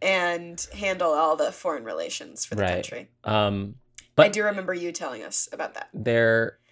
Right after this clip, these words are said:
Speaker 2: it, it, today is a, a very important episode. Um, we are celebrating our five hundredth song,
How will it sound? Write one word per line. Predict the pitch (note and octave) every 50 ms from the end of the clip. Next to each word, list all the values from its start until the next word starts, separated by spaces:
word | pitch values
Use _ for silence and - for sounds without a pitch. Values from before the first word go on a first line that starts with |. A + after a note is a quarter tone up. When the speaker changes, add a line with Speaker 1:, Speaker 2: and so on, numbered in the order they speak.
| _ -
Speaker 2:
it, | - A#2+ A#2+ -
it, | A#2+ -
today | - - - - B2+ B2
is | A#2+ A2 G#2
a, | G#2+ G#2 - - -
a | - G#2
very | - G#2+ G2+ G#2 G2
important | F#2+ F#2+ - - A2 A2 A2 G#2 - - - _ -
episode. | - - - - - - G2 - - - - _ _ _ _ -
Um, | G#2 F#2 F#2 - - - - - - B2+ - _ _ _ _ -
we | A2+ A#2 A2 G#2+
are | A2
celebrating | - - B2 A2+ A2 A2 A2 G#2+ G2+ G2+ G#2
our | G#2 G#2 A2
five | - - G#2+ G#2 G2+
hundredth | - G#2+ G#2+ - - - -
song, | - - G#2 - - - G#2+